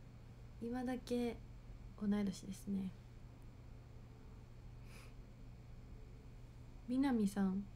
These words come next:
南さんとサーヤンと今だけ同い年。<laughs>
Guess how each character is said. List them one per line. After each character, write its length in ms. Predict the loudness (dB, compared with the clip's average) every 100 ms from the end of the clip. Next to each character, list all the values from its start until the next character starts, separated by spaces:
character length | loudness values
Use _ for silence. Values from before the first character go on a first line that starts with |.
| -2
南 300 | 4 8 8
さ 180 | 8 6
ん 80 | 6
と 80 | 6
サ 180 | 4 8
ー 80 |
ヤ 120 | 8 6
ン 60 |
と 180 | 2 -2 -2 2
今 220 | 8 10
だ 120 | 10
け 140 | 8 8
同 100 | 12
い 200 | 12 12
年。 320 | 10 6
<laughs> 40 | 6